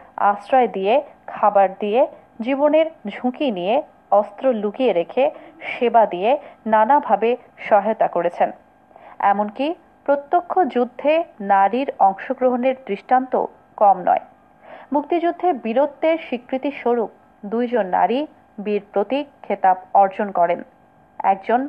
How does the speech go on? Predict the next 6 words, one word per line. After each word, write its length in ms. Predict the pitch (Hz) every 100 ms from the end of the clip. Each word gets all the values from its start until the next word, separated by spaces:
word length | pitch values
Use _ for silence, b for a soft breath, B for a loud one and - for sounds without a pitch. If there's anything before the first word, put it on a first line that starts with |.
| - -
তারামন 400 | 202 185 190 190
বিবি, 280 | 190 208 254 302 b b b
অন্যজন 560 | 254 254 285 262 190 240 349 _ _ _ _ 208
ডাক্তার 420 | 202 190 - 202 - -
সিতারা 360 | - 247 202 -
বেগম। 300 | 185 185 185